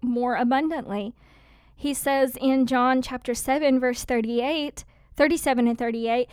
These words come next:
he says, Jesus stood and cried out, saying, "If anyone is thirsty, let him come to me and drink.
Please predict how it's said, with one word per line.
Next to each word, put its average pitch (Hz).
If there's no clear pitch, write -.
he 277
says, 277
Jesus 302
stood 294
and 285
cried 269
out, 277
saying, 269
"If 262
anyone 311
is -
thirsty, 254
let 247
him 330
come 277
to 262
me 262
and 247
drink. 233